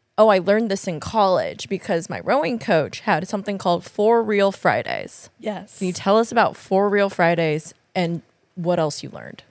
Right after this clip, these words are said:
Speaker 2: Okay, well, first, I hope that other people know what this is. And if not, I guess this is a good learning lesson. But if your tire's flat, everyone needs a tire gauge in their car.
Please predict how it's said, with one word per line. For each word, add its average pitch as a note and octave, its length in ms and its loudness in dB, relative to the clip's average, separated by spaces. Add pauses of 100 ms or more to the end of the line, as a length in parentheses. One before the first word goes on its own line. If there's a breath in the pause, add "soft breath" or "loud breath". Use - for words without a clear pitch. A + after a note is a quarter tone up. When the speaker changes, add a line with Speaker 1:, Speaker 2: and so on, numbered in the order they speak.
(160)
Speaker 2:
Okay, C4 180 4
well, A#3+ 180 0
first, C4 840 -2
I C4+ 180 2
hope C#4+ 320 0
that F4+ 380 2 (320)
other A3 260 4
people A3+ 320 -4
know F#3+ 160 -2
what F#3+ 160 -6
this G3 220 -8
is. A3 540 -6
And A#3 100 -4
if A3 120 -6
not, E3+ 220 -4
I C#3+ 80 -6
guess G3 200 -6
this A3 120 -10
is A#3 60 -14
a G#3+ 60 -8
good F#3 220 -8
learning F3+ 280 -8
lesson. G3 520 -10 (500 soft breath)
But G#3+ 340 4 (840)
if B3+ 180 2
your B3 220 0
tire's A#3 520 -4
flat, F3 440 -4 (680)
everyone B3+ 380 0
needs B3+ 160 0
a A#3+ 60 0
tire G3 320 0
gauge F3+ 300 -8
in G3+ 100 -10
their E3 120 -6
car. - 400 -6